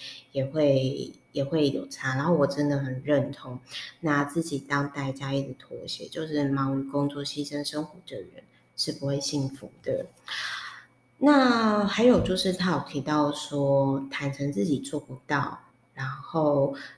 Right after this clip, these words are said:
就是坏运就开始转好运，就很像我刚刚就很老实地跟大家讲说，我，我觉得啦，我个人是这么觉得，就是我觉得说，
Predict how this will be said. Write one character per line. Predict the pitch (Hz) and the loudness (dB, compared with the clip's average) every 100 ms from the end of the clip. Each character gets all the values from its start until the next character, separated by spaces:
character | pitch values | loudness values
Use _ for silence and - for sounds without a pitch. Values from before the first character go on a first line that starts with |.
| - | 2
就 | 170 | 2
是 | 175 165 156 | 6 4 4
坏 | 208 170 | 4 4
运 | 160 156 | 4 2
就 | 151 | -2
开 | 147 143 | -2 -2
始 | 139 | -4
转 | 135 135 | -4 -4
好 | 135 131 | -2 -2
运， | 135 | -2
就 | 151 | 2
很 | 156 - | 2 2
像 | 151 147 143 143 - - - 139 | 0 2 0 -2 -10 -12 -8 -2
我 | 139 135 - | 0 -2 -2
刚 | 156 156 | 0 2
刚 | 156 160 | 4 2
就 | 160 165 156 - - | 4 4 2 -4 -16
很 | - 143 143 | -4 0 2
老 | 151 143 | 4 2
实 | - - | -2 -6
地 | 131 135 | -4 -4
跟 | - 151 151 151 - _ | 2 4 4 2 -4 _
大 | - 151 156 | -2 2 2
家 | |
讲 | 156 127 - | 0 -8 -10
说， | - 143 139 143 - - - - | -4 4 4 4 0 -10 -12 -4
我， | 151 139 - - | -2 -2 -4 0
我 | 160 156 | 2 2
觉 | - 143 | 0 -2
得 | 135 143 135 | 0 0 0
啦， | 131 - - | -2 -4 0
我 | 151 127 131 | 2 2 -2
个 | - 180 | 2 4
人 | 151 139 | 6 4
是 | 135 151 | 0 -6
这 | 143 | -4
么 | 139 131 | -2 -2
觉 | - 127 120 | -6 -10 -10
得， | - 127 | -8 -10
就 | - | -8
是 | 151 151 | -12 -8
我 | 143 | -6
觉 | 139 151 | -6 -6
得 | 151 175 | 0 2
说， | 175 175 170 170 170 170 175 - | 2 4 8 10 8 6 4 -2